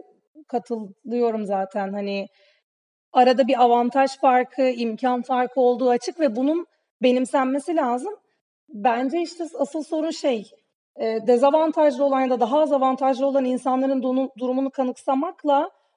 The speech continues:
onu ayrıca bir kavga konusuna dönüştürmek arasında belki ince bir çizgi var. Bilmiyorum çok iyi ifade edebildim mi?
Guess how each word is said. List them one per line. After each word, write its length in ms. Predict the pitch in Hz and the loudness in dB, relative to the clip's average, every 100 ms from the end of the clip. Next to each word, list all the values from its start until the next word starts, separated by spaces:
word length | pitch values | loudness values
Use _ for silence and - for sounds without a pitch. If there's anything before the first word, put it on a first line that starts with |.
| - | 0
onu 380 | 269 311 330 262 | 2 4 4 4
ayrıca 460 | 254 311 302 277 | 2 0 -4 -2
bir 380 | 285 277 262 - | -2 -2 -4 -6
kavga 520 | - 233 233 226 302 | 0 2 2 0 -4
konusuna 600 | - 294 277 - 294 285 | -2 -4 -4 -4 -4 -2
dönüştürmek 560 | 269 262 - 294 294 294 | -2 -4 -6 -4 -2 -2
arasında 340 | 277 - 285 | -2 -2 0
belki 280 | 262 262 370 | 0 -2 -4
ince 220 | 254 254 | -4 -4
bir 80 | 226 | -8
çizgi 380 | - 240 208 240 | -10 -8 -4 2
var. 200 | 214 208 | 2 0
Bilmiyorum 280 | 233 220 202 | -2 -4 -4
çok 220 | 220 - | -8 -10
iyi 120 | 208 | -8
ifade 320 | - 196 196 | -4 -2 -2
edebildim 540 | 202 196 196 190 196 196 | -4 -6 -8 -6 -6 -4
mi? 180 | 190 | -4